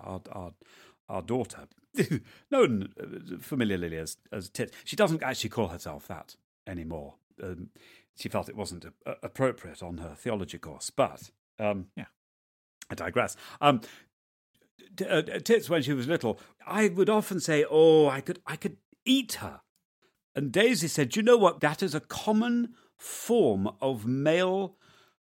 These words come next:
Speaker 1: overwhelming love and passion. Apparently lions quite often eat their cubs."
Speaker 2: Huh.
Speaker 1: It's a, it's a sort of devoted love of such extremity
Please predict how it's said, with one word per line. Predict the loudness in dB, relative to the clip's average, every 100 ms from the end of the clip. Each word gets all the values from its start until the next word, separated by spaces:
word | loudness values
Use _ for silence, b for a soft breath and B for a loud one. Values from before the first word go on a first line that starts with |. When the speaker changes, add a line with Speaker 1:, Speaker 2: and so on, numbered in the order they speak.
| _ _ 8
Speaker 1:
overwhelming | 8 10 8 8 8 6 4 4 4
love | 4 4 2
and | 0
passion. | -2 -8 -8 -10 -12 -10
Apparently | -4 -4 0 0
lions | 2 2 2 2 0 -4 -8
quite | -8 -6 -6
often | -6 -4
eat | -6 -6
their | -10 -10
cubs." | -12 -12 -10 -14 -14 _ _ _ _ -6
Speaker 2:
Huh. | -4 -4 _ _ -8
Speaker 1:
It's | -6 -6
a, | -6 -6
it's | -6 -4
a |
sort | -2 0 4 4 4 2 0
of | -2 -4 -14 _ _ _ _ _ _ _ _ _ -20 -4
devoted | -2 2 6 6 4 -2 0
love | 2 2 0 -8 -16 -10
of | -8
such | -4 -2 0 -2 -4 -6
extremity | -4 -6 -2 -2 -2 -6 -10 -12